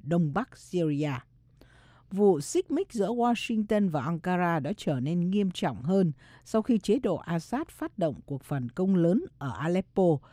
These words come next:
với sự yểm trợ của những vụ không kích của Nga.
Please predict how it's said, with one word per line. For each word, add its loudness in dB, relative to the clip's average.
với 4
sự -2
yểm 0
trợ -2
của -6
những -4
vụ -4
không -4
kích -6
của -6
Nga. -2